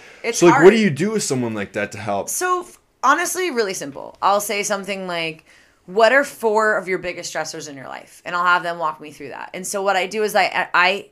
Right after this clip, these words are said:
Speaker 1: implement a lot of, like, breath work.
Speaker 2: Uh-huh.
Speaker 1: <sighs> I'm sure you've, you're a Huberman fan, so, like,
Speaker 2: Oh,
Speaker 1: breath work,
Speaker 2: yeah.
Speaker 1: breathing, different breathing techniques, really, really,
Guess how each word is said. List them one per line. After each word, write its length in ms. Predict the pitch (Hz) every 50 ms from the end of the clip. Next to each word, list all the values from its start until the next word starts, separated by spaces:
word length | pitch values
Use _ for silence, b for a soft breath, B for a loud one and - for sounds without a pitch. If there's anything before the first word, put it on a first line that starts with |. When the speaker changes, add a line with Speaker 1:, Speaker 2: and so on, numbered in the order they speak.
| _ _
Speaker 1:
implement 380 | - 196 196 185 202 196 190 185
a 60 | 175
lot 180 | 175 170 170 165
of, 80 | 165
like, 180 | 175 156 160 - -
breath 340 | 160 147 170 156 139 - -
work. 360 | 214 240 269 285 277 - - B B B B
Speaker 2:
Uh-huh. 160 | 92 92 90 90 98 104 B B B B B B B B B _ B B B B B B B B
Speaker 1:
<sighs> 20 |
I'm 80 | 156 151
sure 160 | 143 - 175
you've, 300 | 170 175 175 170 165 - - -
you're 300 | 180 180 175 180 175 175
a 40 |
Huberman 520 | 175 190 190 196 190 185 196 202 202 196 196
fan, 240 | 214 208 196 208 202
so, 120 | 202 196
like, 180 | 180 165 165 -
Speaker 2:
Oh, 40 | -
Speaker 1:
breath 260 | - 196 180 185 175
work, 220 | - 208 208 202 190
Speaker 2:
yeah. 120 | 180 165 156
Speaker 1:
breathing, 440 | 160 190 190 196 180 202 208 208
different 320 | 202 196 196 - 202 165 156
breathing 320 | 180 180 185 175 190 185
techniques, 720 | - - 180 170 - 175 170 165 175 208 214 - - - b b b b b b
really, 500 | 151 156 170 196 196 196 202 202 202 202
really, 540 | 190 175 180 185 180 170 185 185 175 -